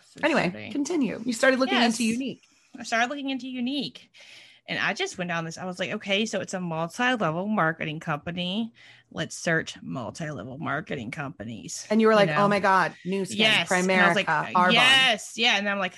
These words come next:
Speaker 1: "Let's search income disclosures." <laughs> You know, it's just like
Speaker 2: Right.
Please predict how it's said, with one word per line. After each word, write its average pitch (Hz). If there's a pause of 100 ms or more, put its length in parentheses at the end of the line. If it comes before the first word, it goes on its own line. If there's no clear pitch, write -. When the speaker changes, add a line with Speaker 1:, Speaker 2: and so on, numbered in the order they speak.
(320)
Speaker 1:
"Let's -
search -
income 165
disclosures." 160
<laughs> 214
You 233
know, 226
it's 240
just 311
like 262
Speaker 2:
Right. 202